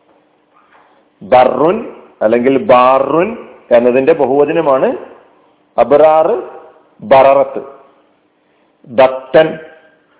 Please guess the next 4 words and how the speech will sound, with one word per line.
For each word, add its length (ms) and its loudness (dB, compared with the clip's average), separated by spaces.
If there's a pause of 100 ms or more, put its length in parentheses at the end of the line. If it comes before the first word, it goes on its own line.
(240)
നല്ലവൻ, 680 0 (680)
ഗുണം 400 0
ചെയ്യുന്നവൻ, 640 0 (1080)
പുണ്യവാൻ 680 0